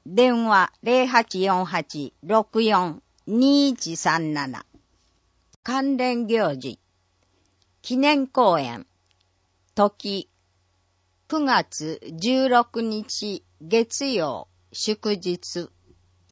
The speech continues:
十四時から十七時。ところ、リージョンプラザ文化ホール。内容、重要無形民族文化財に指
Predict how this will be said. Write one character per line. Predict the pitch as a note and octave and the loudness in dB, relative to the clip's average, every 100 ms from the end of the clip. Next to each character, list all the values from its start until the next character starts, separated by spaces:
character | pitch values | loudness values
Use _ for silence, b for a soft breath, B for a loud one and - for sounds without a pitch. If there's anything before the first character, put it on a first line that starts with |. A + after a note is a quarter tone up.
| _ | _
十 | F#3+ D#4 D4 | 0 2 2
四 | A#3 G3 E3+ | 2 2 2
時 | D3 | -4
か | - B2+ | -4 -4
ら | B2+ F2 - - | -4 -8 -10 -18
十 | E3 G#3+ A3+ | -4 2 2
七 | G#3+ F#3+ F3+ D3 B2+ | 4 2 2 0 -4
時。 | A#2 - _ _ _ _ _ _ _ _ _ - | -10 -18 _ _ _ _ _ _ _ _ _ 0
と | G#3+ | 2
こ | G#3+ G#3+ | 6 6
ろ、 | F#3+ F3+ - _ _ - | 6 4 2 _ _ -10
リ | F3+ C#4+ D4 | -2 0 2
ー | |
ジ | C4 | 4
ョ | C4+ | 2
ン | B3 | 2
プ | - B3 | 0 2
ラ | F#3+ C#3+ | 2 2
ザ | C3+ B2 - | -2 -4 -6
文 | C#3+ G#3 A3+ | -4 -2 -2
化 | G3+ F#3 F3+ | 2 2 2
ホ | F3+ D3 C3 | 0 -2 -4
ー | |
ル。 | A#2+ - _ _ _ _ _ _ _ _ | -10 -20 _ _ _ _ _ _ _ _
内 | - A3+ A#3 A#3 G#3+ | 0 2 4 2 2
容、 | G3 F#3 E3+ - _ - | 2 2 -2 -4 _ -18
重 | E3+ B3+ D4 D4 | -4 0 2 2
要 | C#4 C4+ C4+ B3+ - | 4 4 4 2 -2
無 | F#3 A#3+ A#3 | 0 0 0
形 | - C#4+ C#4 C4 | 4 8 8 6
民 | C4 D4+ B3+ | 2 0 2
族 | G3+ F3 F3+ D#3 | 2 0 0 0
文 | D#3+ A#3 A#3 | 2 2 2
化 | B3 A#3 | 2 2
財 | F3+ D3+ C#3 | 2 2 0
に | C3+ | -4
指 | C#3+ | -4